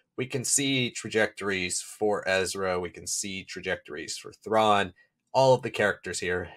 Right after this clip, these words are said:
Hera, Sabine, Ahsoka. But who are Shin and Baylan? And, and that's the thing that's so interesting, is why are they looking for Thrawn? Why can't they get in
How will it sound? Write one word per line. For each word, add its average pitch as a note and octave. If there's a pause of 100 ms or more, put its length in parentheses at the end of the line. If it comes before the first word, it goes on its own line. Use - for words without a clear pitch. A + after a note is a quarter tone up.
Hera, F#2+
Sabine, -
Ahsoka. C3 (1120)
But C#3
who E3+
are G#2
Shin F#2 (280)
and F#2+ (200)
Baylan? G2 (460)
And, G#2+
and A2+ (200)
that's -
the C3+
thing G#2+
that's F#2+
so F#2+
interesting, F2+
is F2+
why A2+
are C#3+
they B2
looking G2+
for F2
Thrawn? F2+
Why G#2+
can't A#2+
they A2
get G#2+
in G#2